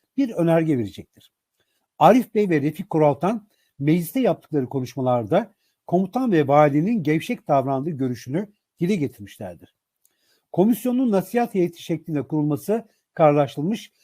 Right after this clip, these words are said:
yirmi beş Mayıs'ta heyet Konya'ya hareket etmiştir. Soruşturma sonucunda sekizli kaçak olmak üzere otuz altı kişi sıkı yönetim mahkemesinde yargılanmıştır. Üç Ağustos bin dokuz yüz yirmide Konya'ya gelen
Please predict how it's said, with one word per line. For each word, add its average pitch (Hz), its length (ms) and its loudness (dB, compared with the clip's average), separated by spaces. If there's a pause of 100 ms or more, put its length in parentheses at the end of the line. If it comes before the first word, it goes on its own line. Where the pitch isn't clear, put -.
(180)
yirmi 175 220 0
beş 247 200 0
Mayıs'ta 147 280 -4
heyet 190 280 0
Konya'ya 165 500 0 (180)
hareket 139 300 -2
etmiştir. - 420 -20 (760)
Soruşturma 262 520 2
sonucunda 131 580 0 (560)
sekizli 220 480 -2
kaçak 220 380 -4
olmak 170 320 0
üzere 139 360 -2 (120)
otuz 170 280 -8
altı 196 320 2
kişi - 440 -6 (500)
sıkı - 240 -4
yönetim 180 400 2
mahkemesinde 156 540 -2
yargılanmıştır. 107 760 -6 (600)
Üç 254 180 -2
Ağustos 190 480 0
bin 185 100 -4
dokuz 160 240 -6
yüz - 20 -6
yirmide 156 320 -2
Konya'ya 185 320 2
gelen 143 300 0